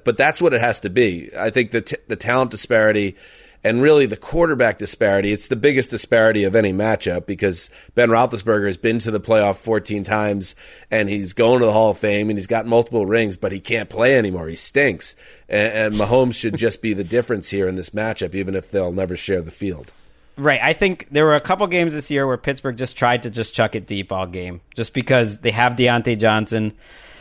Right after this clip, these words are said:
Speaker 2: And maybe Juju, Juju does play in this game. Not that he's a, a deep threat, but it, it sounded like he has a chance. But you,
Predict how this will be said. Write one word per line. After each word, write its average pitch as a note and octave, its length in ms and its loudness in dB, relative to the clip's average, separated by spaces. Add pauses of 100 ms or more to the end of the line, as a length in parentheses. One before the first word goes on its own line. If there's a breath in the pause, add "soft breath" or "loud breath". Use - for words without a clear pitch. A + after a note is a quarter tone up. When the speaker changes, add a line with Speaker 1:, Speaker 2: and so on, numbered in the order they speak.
(220 loud breath)
Speaker 2:
And G#2+ 220 0
maybe A#2+ 240 2
Juju, B2 460 2 (140)
Juju A2+ 280 0
does A2 240 2
play B2+ 220 4
in B2 60 2
this A#2+ 120 -2
game. B2 220 0
Not A2+ 160 0
that A2 120 2
he's G2+ 200 -4
a, F#2+ 160 -6
a G#2+ 80 -6
deep G#2+ 300 -2
threat, G2 440 -4
but G2+ 320 0
it, A2 220 -2
it A#2 100 -14
sounded D3 320 0
like A2 180 2
he G#2+ 200 -2
has G#2 200 2
a F#2+ 60 -8
chance. G2 400 -2
But A2+ 200 -2
you, B2 100 0